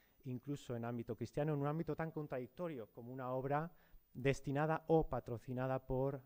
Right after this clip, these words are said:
el patriarca Juan de Rivera, en la cual se le dedica, junto a su escudo heráldico, como, como ven en el centro, se le dedica esta poesía,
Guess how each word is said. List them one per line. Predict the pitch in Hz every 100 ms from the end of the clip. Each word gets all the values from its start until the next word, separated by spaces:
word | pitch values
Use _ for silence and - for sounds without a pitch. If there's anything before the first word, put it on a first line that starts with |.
| -
el | 127 127
patriarca | 120 - 110 117 131
Juan | 117 - 120 120
de |
Rivera, | 110 104 101 98 175 - _ _ _ -
en | 135
la | 123
cual | - 143
se | 139 139
le | 123
dedica, | 117 117 139 135
junto | 104 - 139 127
a | 113
su | 120
escudo | - 123 117
heráldico, | 117 131 143 175
como, | 156 123 110 107 117
como | - 104
ven | 117
en | 127 120
el |
centro, | 113 139 135 151
se | 139 131
le | 120
dedica | 113 120 - 123 117
esta | 117 - 117
poesía, | 113 104 95 - 143 139